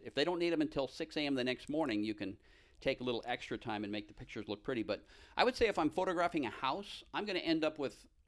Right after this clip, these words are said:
probably about sixty to eighty photographs. That's kind of a general average. If I photograph a house, it's gonna end up, end up with about sixty to eighty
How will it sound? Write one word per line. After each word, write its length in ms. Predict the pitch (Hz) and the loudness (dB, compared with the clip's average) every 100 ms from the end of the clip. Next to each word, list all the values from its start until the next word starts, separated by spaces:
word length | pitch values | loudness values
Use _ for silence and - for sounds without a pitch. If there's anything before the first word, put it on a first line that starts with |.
| _ _ _ | _ _ _
probably 800 | - - 175 214 214 220 220 202 - - _ _ _ _ _ _ - | -14 -4 -2 -2 -4 -6 -6 -8 -12 -16 _ _ _ _ _ _ -10
about 380 | 107 117 113 - | 0 2 2 -2
sixty 840 | - - 175 - - 202 202 196 - | -14 -10 -8 -10 -6 -4 -4 -6 -12
to 120 | - - | -14 -2
eighty 240 | 127 139 | 0 0
photographs. 760 | 127 117 101 78 64 - - - - - - | -2 -2 -4 -6 -10 -12 -20 -20 -20 -20 -14
That's 140 | 113 | -14
kind 200 | - 143 | -6 -2
of 80 | 113 | -2
a 100 | 98 - | -2 -4
general 440 | 120 123 117 104 - | -2 0 2 0 -2
average. 480 | 87 90 76 - - | -2 -2 -4 -10 -4
If 80 | 120 | 0
I 100 | 123 | 2
photograph 380 | 160 160 160 | 2 2 2
a 60 | 160 | 2
house, 300 | 131 120 - | 0 0 -2
it's 100 | 127 | -10
gonna 160 | - 113 | -4 -2
end 120 | 127 | 0
up, 100 | - _ _ - - | -4 _ _ -20 -8
end 140 | 139 147 | 2 2
up 120 | 143 | 2
with 100 | 123 | 2
about 260 | 107 104 - | 2 0 -2
sixty 420 | - 156 - 160 | -8 -8 -2 0
to 160 | - | 2
eighty 340 | 120 110 110 | 0 0 -2